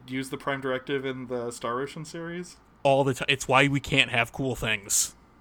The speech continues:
Speaker 1: Oh, is that why those games always go back to being regular fantasy R P Gs after a
Speaker 2: Yes.
Speaker 1: certain point?
Speaker 2: And it's
Speaker 1: Oh.
Speaker 2: awful, and I hate it.
Speaker 1: <laughs>
Speaker 2: Like, I, I want a sci-fi J R P G.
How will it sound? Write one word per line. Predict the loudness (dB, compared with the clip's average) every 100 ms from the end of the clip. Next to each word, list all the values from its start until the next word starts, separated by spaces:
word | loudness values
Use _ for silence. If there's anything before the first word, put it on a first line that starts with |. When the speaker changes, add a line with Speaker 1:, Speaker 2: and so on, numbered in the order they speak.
| _ _ -20 -20 -20 -20 -2
Speaker 1:
Oh, | 6 6
is | 8
that | 6 6
why | 4
those | 4 0 0
games | 0 2 2
always | 0 0 0
go | 0
back | 2 0 0
to | -4
being | -4 -4
regular | -4 -2 -4
fantasy | -2 -4 -4 -4 -2
R | -2
P | -4
Gs | -6 -4 -4 -4
after | -4 -4 0
a |
Speaker 2:
Yes. | 4 4 2
Speaker 1:
certain | -2 -2 -4
point? | -10 -18 -20 -18 -18 -6 2
Speaker 2:
And | 4
it's | 4 0
Speaker 1:
Oh. | 0
Speaker 2:
awful, | 4 4 4 0
and | 0
I | -2
hate | 0 0 0
it. | -6 -10 -20 -20 -20 -20 -20 -20 -20 -20 -16 -14 -10
Speaker 1:
<laughs> | -10 -10 -10 -2
Speaker 2:
Like, | -2 2
I, | 2 4
I | 2
want | 6 6 6 2
a | -4
sci-fi | 0 2 4 2 0
J | 0 0
R | -2
P | -4 -6
G. | -6 -6